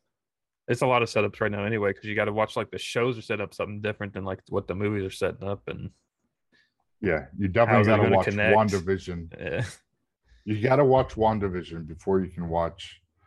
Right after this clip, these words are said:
Speaker 2: uh, Doctor Strange, and you have to watch Spider-Man because it leads up to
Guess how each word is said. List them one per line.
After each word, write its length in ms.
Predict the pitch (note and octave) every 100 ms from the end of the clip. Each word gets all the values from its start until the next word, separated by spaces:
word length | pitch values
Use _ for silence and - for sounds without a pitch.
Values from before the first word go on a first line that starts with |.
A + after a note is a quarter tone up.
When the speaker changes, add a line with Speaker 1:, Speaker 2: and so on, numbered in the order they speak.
| _ _ _ F2
Speaker 2:
uh, 360 | D#2+ D2+ D2 C#2 -
Doctor 320 | F2+ - E2+
Strange, 520 | - D#2+ D#2+ D2+ D2
and 80 | D2+
you 80 | D#2+
have 120 | E2+ F2+
to 80 |
watch 640 | F2 F2 D#2+ - - - -
Spider-Man 680 | - F#2+ D#2+ D#2 D2+ D2+ - _ _ _ _ _ -
because 280 | D#2 D#2+ D2+
it 200 | D2 E2+
leads 300 | F#2 F2 F2+
up 200 | F2 -
to 560 | - E2+ D#2+ D#2+ D#2